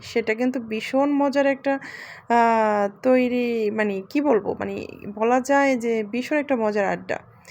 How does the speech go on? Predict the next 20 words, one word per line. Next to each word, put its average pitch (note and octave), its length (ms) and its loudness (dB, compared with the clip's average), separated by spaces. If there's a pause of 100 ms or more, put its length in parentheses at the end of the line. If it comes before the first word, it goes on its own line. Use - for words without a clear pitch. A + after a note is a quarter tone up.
(220)
এখানে D#4 280 2
আমি E4+ 180 2
জিরের C#4+ 320 2
গুঁড়ো D#4+ 200 0
দিয়ে D4+ 200 0
দিলাম, D#4 540 -2
বিট A#3 240 -6
লবণ G3 320 -2
দিয়ে F#3+ 200 -4
দিলাম, - 300 -6 (1400)
আর A#3+ 180 6
দিয়ে C4+ 220 2
দিলাম D#4 360 2
আমি C#4+ 320 2 (1080)
সাথে C4 360 0
একটু D4 180 -2
বেকিং A#3+ 380 0
সোডা C#4 280 0
দিয়ে B3+ 220 0
দিলাম। B3+ 300 0